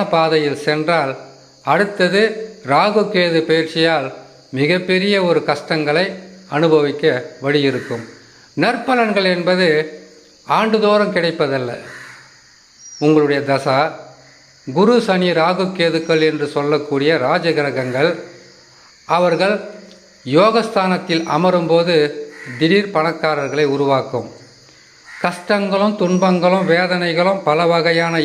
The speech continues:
இன்னல்களும் இருக்கின்ற வாழ்க்கையாகவே அனைத்து ராசிக்காரர்களுக்கும் இருக்கும். உங்களுக்கு நல்ல நேரம்தான் சொல்லணும். ஏன்னு கேட்டிங்கன்னாக்கா, ஏழரை சனியாக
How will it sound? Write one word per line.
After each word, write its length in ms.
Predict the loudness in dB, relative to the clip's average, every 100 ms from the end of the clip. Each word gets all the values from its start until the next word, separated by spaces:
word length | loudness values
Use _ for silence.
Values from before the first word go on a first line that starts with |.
| 0
இன்னல்களும் 580 | 2 2 2 2 0 0 0
இருக்கின்ற 480 | -2 0 -2 0 0 -2 -4 -16 -20 -20 -20 _ _ -20 -20 -20 -20 -20 -20 -20 -20 _
வாழ்க்கையாகவே 1000 | 0 0 0 -2 0 2 0 0 2 2 0 -2 -12 -20 -8 -2
அனைத்து 380 | -2 -2 -4 -2 0
ராசிக்காரர்களுக்கும் 1080 | 0 -2 -4 -2 0 2 2 2 0 0 0 0
இருக்கும். 400 | -2 -6 -10 -12 -18 -20 -20 _ _ _ _ _ _ _ 0
உங்களுக்கு 460 | 2 2 0 -2 -2 0
நல்ல 140 | 2 0
நேரம்தான் 500 | 0 -2 -2 -4 -4
சொல்லணும். 360 | -2 -2 -2 -4 -2
ஏன்னு 160 | 0 0
கேட்டிங்கன்னாக்கா, 640 | -2 -4 -4 -4 -2 -2 -2 -6 -12 -20 -20 _ -14 -4 0
ஏழரை 280 | 2 2 0 0
சனியாக 440 | -2 0 0 -2